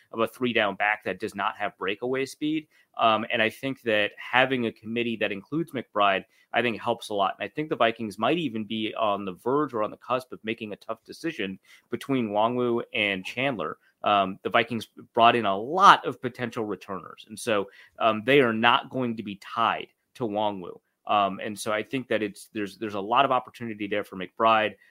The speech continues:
I think that he is just a wonderful player, just in terms of being able to watch him. And I just saw a statistic tweeted out about, um, how he's, like, number one, uh, in the, uh, in the F B S in, uh, on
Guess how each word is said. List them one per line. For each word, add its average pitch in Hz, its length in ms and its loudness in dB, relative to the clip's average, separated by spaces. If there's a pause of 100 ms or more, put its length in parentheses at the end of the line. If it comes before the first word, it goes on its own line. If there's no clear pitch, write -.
(220)
I 131 140 8
think 135 260 -6
that 113 140 0
he 110 220 -6
is 107 200 -6
just 101 200 -10
a 98 60 -4
wonderful 101 460 -6
player, 90 480 -6
just - 180 -18
in 95 60 -14
terms 92 240 -14
of - 80 -20
being 95 180 -8
able 85 140 -10
to 78 60 -10
watch 110 300 0
him. 104 220 -6 (340)
And 117 280 4
I 110 140 0
just 123 320 -2
saw 123 140 2
a 113 60 0
statistic - 500 -10
tweeted 113 260 -2
out 143 280 8 (320)
about, 107 560 4
um, 104 240 2
how 113 520 4
he's, 113 240 -6
like, 98 220 -2 (300)
number 151 420 2
one, 135 440 0 (100)
uh, 110 380 2
in 123 220 -4
the, 110 260 0
uh, 101 120 0
in 123 180 -10
the 120 100 0
F 120 160 0
B 113 160 -2
S 120 300 -4 (100)
in, 107 300 -6
uh, 95 200 -4
on 101 380 -4